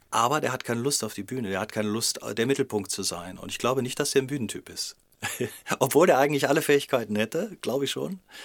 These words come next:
Musikalisch, äh, der dichtet gerne, der war auch ein toller Liedermacher. Wir dichten ab und zu zusammen und dann kommt der, äh, Suppe, Puppe und so, kommt er von alleine zu mir. Und der Kleine, der kann nix, der ist zwei, ne? Der kann noch nicht mal sprechen, aber der ist eine totale Rampensau.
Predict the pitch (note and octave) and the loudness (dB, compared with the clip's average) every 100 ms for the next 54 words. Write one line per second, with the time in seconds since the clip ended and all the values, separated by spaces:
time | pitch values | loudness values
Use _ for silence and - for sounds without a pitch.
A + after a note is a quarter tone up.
0 | - A2 A2 G#2+ - E2 F#2+ F#2+ - - | -10 -2 -2 -2 -4 -4 -4 -2 -2 -2
1 | - - C3+ E2+ - - G#2 G#2+ C3+ - | -6 -8 -6 -8 -10 -6 -4 2 4 4
2 | B2 - G#2 G2+ G#2 G#2 C3 C3 G#2 A2+ | 0 -2 -2 0 0 0 0 -2 -2 -2
3 | A2 A#2+ F#2 - - - - - - A#2+ | -2 -4 -6 -10 -16 -16 -16 -6 0 2
4 | D3 - G2 - F#2 F#2+ F2+ F#2+ F#2 F#2+ | 2 2 -2 -2 -6 -6 -6 -8 -6 -6
5 | F#2+ G#2 A#2+ A#2+ A#2+ A#2+ - - - G#2+ | -4 -2 0 2 2 0 -4 -14 -2 0
6 | G2+ F#2+ - - D#3 C#3+ C3+ D#3 C#3+ G#2+ | 0 -2 -4 0 4 4 4 2 4 4
7 | F#2+ G2 - E3 D#3+ - C3+ B2+ C#3 A#2+ | 2 0 2 2 2 2 2 4 2 -2
8 | A2 A#2 - - - - A#2 A#2+ - A2+ | -6 -6 -10 -14 -12 -6 2 2 4 4
9 | C3+ G3 B3+ - - - - - D3 C3 | 4 2 0 -4 -18 -4 0 4 4 4
10 | - - - G#2 - A2 A#2 F#3 A2 D3 | 2 2 2 4 4 4 4 2 0 -4
11 | D3+ A2+ - A#2+ B2+ A#2+ C#3 B2+ A#2 - | -6 -12 -2 0 2 2 2 2 0 0
12 | C3 F3+ F#3+ - - - - _ G#2+ A2+ | 0 2 -4 -6 -16 -16 -20 _ -4 0
13 | A#2 A#2+ A2 A2+ B2+ B2+ A#2+ A2 G#2 G2 | 0 0 -2 0 4 4 4 2 -2 -4
14 | G2 F2+ | -4 -6